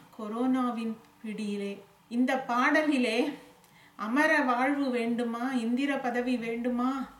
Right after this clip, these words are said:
எது வேண்டுமானாலும் கேளுங்கள், அன்னை தருவாள்" என்று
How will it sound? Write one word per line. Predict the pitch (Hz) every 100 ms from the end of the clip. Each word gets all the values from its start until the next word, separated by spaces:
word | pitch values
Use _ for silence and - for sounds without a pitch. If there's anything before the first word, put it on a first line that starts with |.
| - - - -
எது | 202 226
வேண்டுமானாலும் | 285 302 294 302 294 285 285 285 285 285 254
கேளுங்கள், | 247 220 220 226 220 214
அன்னை | 208 220 254 247
தருவாள்" | 233 214 233 233 254 262
என்று | 226 208 240 254 196 254